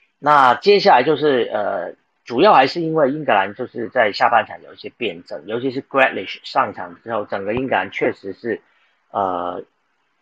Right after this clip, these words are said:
进攻上面是有了很大的改善。那最后一球也是 Grealish 在左边路传进来，被这个 Harry Kane，哦，让他终于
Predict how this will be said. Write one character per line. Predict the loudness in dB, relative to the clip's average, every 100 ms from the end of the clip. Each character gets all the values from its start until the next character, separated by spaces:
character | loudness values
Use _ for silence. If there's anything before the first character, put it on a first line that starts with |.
| _ _
进 | -6 -4 2
攻 | 2 4
上 | 2
面 | 4 -2
是 | 0
有 | 0 0
了 | 0 -6
很 | -8 0
大 | 2
的 | 2 -2
改 | -10 -12
善。 | -12 -12 -12 _ _ _
那 | 0 2 2
最 | 2 4
后 | 4
一 | 2
球 | 2 2
也 | 2
是 | -2
Grealish | -2 0 0 -4 -6
在 | -2 0 -2
左 | -4 -10
边 | -4 -4
路 | -4
传 | -8 -8 -10 -8
进 | -8
来， | -8 -10
被 | -6 -6 -6 -12 _ _ _
这 | -6 -4
个 |
Harry | 2 2 2
Kane， | 0 -6 -6 -12 _
哦， | -20 -4
让 | -4 0
他 | -2
终 | -2 -4 0
于 | 0 0 -2